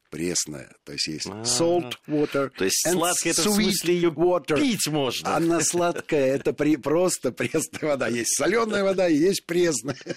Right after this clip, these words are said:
Speaker 1: И щас, собственно говоря, я это запомнил накрепко, ну и всем сообщаю.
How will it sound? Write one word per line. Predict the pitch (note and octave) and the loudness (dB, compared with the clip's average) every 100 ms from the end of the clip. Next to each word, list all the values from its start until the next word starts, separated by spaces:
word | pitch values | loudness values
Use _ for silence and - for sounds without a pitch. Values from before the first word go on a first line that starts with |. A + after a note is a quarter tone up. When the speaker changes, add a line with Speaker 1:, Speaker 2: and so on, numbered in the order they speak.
| - | -8
Speaker 1:
И | - C3+ | 0 0
щас, | - E3+ E3+ - | 2 2 2 0
собственно | C3 - A#2+ | -2 -2 -4
говоря, | G#2+ A#2 A#2+ B2 A2+ - - - - | -2 -2 0 0 -2 -8 -16 -16 -12
я | F#2+ G#2+ G#2+ G#2+ | -4 -2 0 -2
это | G#2 G#2 - F#2 F2+ F2 | -4 -6 -8 -8 -8 -8
запомнил | E2+ G2 F2+ E2 D2+ | -8 -8 -6 -8 -6
накрепко, | E2+ E3 F#3 F#3 - D#3 | -2 -2 0 -2 -2 -2
ну | A#2 A2+ G3+ | 0 0 0
и | C3 | -2
всем | - A#2+ - | -4 -6 -4
сообщаю. | G#2 E2+ - E2 D2+ | -6 -6 -6 -8 -10